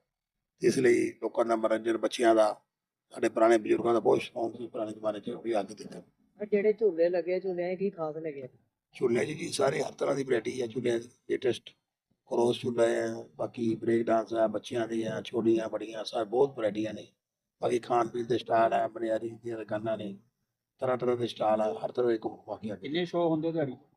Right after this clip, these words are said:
Speaker 1: ਇਹ ਸਰਕਸ ਦੇ ਤਿੰਨ ਸ਼ੋਅ ਹੁੰਦੇ ਆ ਤੇ ਡੇਲੀ ਵੈਸੇ ਦੋ ਹੋਣ ਲੱਗ ਗਏ ਗਰਮੀ ਕਰਕੇ,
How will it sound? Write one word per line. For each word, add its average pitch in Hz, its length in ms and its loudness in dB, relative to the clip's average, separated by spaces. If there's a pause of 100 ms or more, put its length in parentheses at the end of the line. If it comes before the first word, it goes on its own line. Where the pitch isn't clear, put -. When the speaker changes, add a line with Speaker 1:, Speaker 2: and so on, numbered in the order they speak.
(460)
Speaker 1:
ਇਹ 139 140 8
ਸਰਕਸ 135 420 4
ਦੇ 147 180 4
ਤਿੰਨ 139 240 4
ਸ਼ੋਅ 135 180 8
ਹੁੰਦੇ 120 260 6
ਆ 135 80 -2 (1160)
ਤੇ 175 460 8 (160)
ਡੇਲੀ 147 260 8
ਵੈਸੇ 135 320 10
ਦੋ 117 260 4
ਹੋਣ 127 160 4
ਲੱਗ 127 120 4
ਗਏ 127 120 -2
ਗਰਮੀ 117 300 2
ਕਰਕੇ, 120 340 2